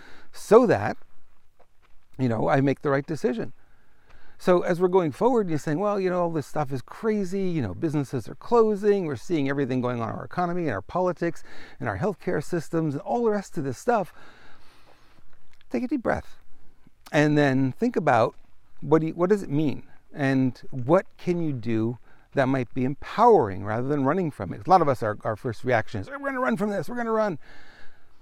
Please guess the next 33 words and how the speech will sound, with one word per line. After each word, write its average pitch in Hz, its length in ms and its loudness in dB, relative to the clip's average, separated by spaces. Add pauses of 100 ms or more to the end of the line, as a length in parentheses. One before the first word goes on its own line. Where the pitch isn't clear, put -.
(500)
Is 165 120 2
that 143 140 6
really 156 200 2
the 131 80 0
best 131 180 -6
approach? - 440 -6 (1000)
Is 120 180 -4
running 170 380 2
the 104 80 -4
best 110 260 -10
thing 117 200 -6
to 101 80 -6
do? - 260 -8
Or 202 400 8 (680)
would 147 260 2
you 131 80 2
be 131 80 4
better 117 320 4
off, 101 420 0 (440)
<laughs> - 340 -10
you 131 280 6
know, 139 360 2
uh, 147 140 -4
finding 143 400 4
a 135 60 2
more 131 220 0
empowering 143 600 0
thing 147 360 -2 (200)
to 131 100 -6
do? 254 420 -4
Maybe 135 260 0
there's 127 220 -4
something 143 580 -4